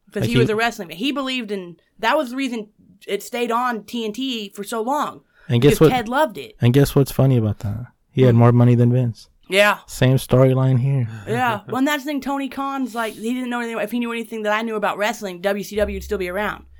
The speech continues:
Speaker 1: Ted Turner wasn't running W C W.
Speaker 2: Right.
Speaker 1: He owned it. He hired people to run it for him. Maybe they weren't the best people, but he tried it all. He tried wrestling people. He tried non-wrestling people. And then he found Eric. And it worked. And then other people started getting their hands in the pot.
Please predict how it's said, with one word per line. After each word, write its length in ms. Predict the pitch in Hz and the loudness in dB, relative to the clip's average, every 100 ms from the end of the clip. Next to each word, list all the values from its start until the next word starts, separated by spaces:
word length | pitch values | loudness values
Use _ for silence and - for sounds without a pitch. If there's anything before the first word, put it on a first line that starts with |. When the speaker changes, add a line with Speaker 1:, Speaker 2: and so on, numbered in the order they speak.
| - - | -20 -4
Speaker 1:
Ted 200 | 320 285 | -2 2
Turner 260 | 349 349 320 | 4 6 6
wasn't 240 | 294 240 | 4 6
running 260 | 277 320 262 | 4 4 4
W 260 | 262 254 208 | 4 4 -2
C 180 | - | 0
W. 520 | 220 311 226 190 151 - | 4 6 4 -2 -6 -8
Speaker 2:
Right. 360 | 113 120 113 104 | 0 4 4 2
Speaker 1:
He 160 | 233 - | -4 4
owned 280 | 269 359 220 | 4 4 2
it. 240 | 180 269 _ _ _ | 0 -4 _ _ _
He 160 | 220 | -4
hired 360 | 208 277 294 277 | -2 2 0 2
people 220 | 254 226 | 0 0
to 60 | 214 | 2
run 180 | 196 185 | 2 0
it 80 | |
for 200 | - 277 | -2 -2
him. 100 | 240 | 0
Maybe 220 | 208 233 226 | 0 2 2
they 120 | 226 | 2
weren't 200 | 226 - | 0 -4
the 80 | 190 | -2
best 240 | 208 - | -2 -2
people, 360 | 311 330 226 214 | -4 -2 -4 -2
but 340 | 180 165 - _ _ _ _ _ | -2 -4 -10 _ _ _ _ _
he 140 | 247 | -4
tried 300 | 254 277 269 | -2 2 2
it 80 | 254 | 2
all. 160 | 294 254 | 2 2
He 100 | 202 | -2
tried 260 | - 175 | -2 -2
wrestling 380 | 175 247 311 302 | -2 -4 -4 -6
people. 220 | 311 320 | -6 -6
He 60 | 240 | -6
tried 200 | 196 156 | -4 -4
non-wrestling 500 | 277 262 262 262 262 | -4 -4 -6 -6 -10
people. 380 | 269 269 131 135 | -10 -10 -10 -8
And 100 | 190 | -6
then 80 | 220 | -6
he 80 | |
found 300 | 214 277 269 | -2 -2 0
Eric. 460 | 277 302 160 - - _ _ _ _ _ _ _ | 2 2 0 -4 -18 _ _ _ _ _ _ _
And 140 | 196 | -4
it 100 | 190 | -2
worked. 680 | 165 185 269 190 - - - _ _ | -2 2 2 2 -8 -20 -20 _ _
And 140 | 180 185 | -6 0
then 320 | 196 196 190 - _ _ _ | 2 0 -4 -14 _ _ _
other 240 | 208 233 220 | 2 2 0
people 340 | 262 233 233 | -2 -4 -4
started 260 | 254 233 208 | -4 -4 -4
getting 180 | 233 | -4
their 100 | 233 | -2
hands 320 | 208 262 254 247 | -2 -2 -4 -4
in 80 | 247 | -6
the 60 | |
pot. 540 | 240 254 240 233 214 | -2 -2 0 -2 -4